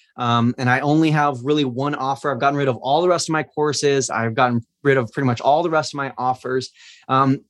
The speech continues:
because I wanna help the most amount of people in the least amount of time. That's my goal now.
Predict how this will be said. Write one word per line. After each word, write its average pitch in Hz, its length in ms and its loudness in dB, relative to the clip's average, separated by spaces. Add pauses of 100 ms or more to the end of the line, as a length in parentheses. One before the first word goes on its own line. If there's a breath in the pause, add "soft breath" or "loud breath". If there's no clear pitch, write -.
because 139 240 4
I 147 140 4
wanna 175 240 2
help 156 180 0
the 147 80 -4
most 135 260 0
amount 151 200 0
of 127 80 -8
people 139 340 -4
in 123 140 -4
the 120 80 -2
least 120 280 -6
amount 131 220 -6
of 113 100 -10
time. 104 240 -4
That's 113 220 -4
my 113 160 2
goal 101 260 -4
now. 98 200 -12